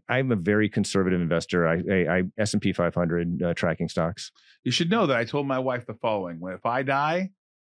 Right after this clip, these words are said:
Speaker 2: take our money, average into the S and P over twenty-four months and leave
Speaker 1: Bingo.
Speaker 2: it there. Take out four percent a year, you'll be fine.
Speaker 1: Absolutely,
Speaker 2: That's my
Speaker 1: absolutely.
Speaker 2: recommendation.
Speaker 1: And so that's
Speaker 2: Yeah.
Speaker 1: what, I've done that for twenty-six years, and it's,
Speaker 2: Wow.
Speaker 1: it's served me well.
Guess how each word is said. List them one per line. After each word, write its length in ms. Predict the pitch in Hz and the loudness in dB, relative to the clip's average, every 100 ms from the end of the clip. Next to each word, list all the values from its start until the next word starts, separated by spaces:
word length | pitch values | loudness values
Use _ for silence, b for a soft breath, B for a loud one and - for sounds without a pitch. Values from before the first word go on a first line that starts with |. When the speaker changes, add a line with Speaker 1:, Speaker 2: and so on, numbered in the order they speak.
| _ - | _ -6
Speaker 2:
take 140 | 127 | -2
our 100 | 131 | 0
money, 420 | 131 135 165 175 - | 0 -2 -2 -6 -6
average 360 | - 120 131 123 | -2 0 -2 -2
into 160 | 131 113 | -4 -4
the 160 | 120 | -2
S 160 | 120 127 | -2 -4
and 100 | 113 | -4
P 140 | 135 | -2
over 180 | 127 117 | -2 -4
twenty-four 460 | - 123 117 123 117 | -6 -8 -6 -6 -6
months 260 | 135 151 | -6 -4
and 80 | 110 | -2
leave 120 | - | 0
Speaker 1:
Bingo. 120 | 120 113 | -2 -2
Speaker 2:
it 40 | |
there. 200 | 139 139 | 0 0
Take 240 | - 117 | -2 -2
out 160 | 120 110 | -2 -2
four 120 | 131 120 | -4 -4
percent 360 | 117 117 113 | -4 -4 -2
a 20 | |
year, 220 | 110 127 120 | -2 -2 -4
you'll 160 | 110 | -4
be 120 | 104 | -6
fine. 300 | 95 80 71 - 104 | -8 -10 -12 -6 0
Speaker 1:
Absolutely, 480 | 104 - 95 65 82 | 0 2 2 2 -2
Speaker 2:
That's 100 | - | -2
my 80 | 92 | -2
Speaker 1:
absolutely. 300 | - - 127 | 0 0 2
Speaker 2:
recommendation. 540 | 131 107 98 82 80 95 | 0 -2 -6 -6 -4 -2
Speaker 1:
And 100 | 92 | 0
so 140 | - | 2
that's 140 | 101 98 | 2 2
Speaker 2:
Yeah. 20 | |
Speaker 1:
what, 120 | 104 | 2
I've 120 | 110 104 | 2 2
done 160 | 113 | 4
that 180 | 110 110 | 4 2
for 320 | - 104 98 92 | 2 2 2 2
twenty-six 540 | - 110 104 110 - | 2 2 2 0 0
years, 320 | 110 110 110 | 2 2 2
and 100 | 95 | 0
it's, 180 | 92 90 | 0 0
Speaker 2:
Wow. 40 | 101 | -2
Speaker 1:
it's 100 | - | 2
served 220 | 101 95 | 0 2
me 80 | 92 | 0
well. 300 | 60 - | -2 -6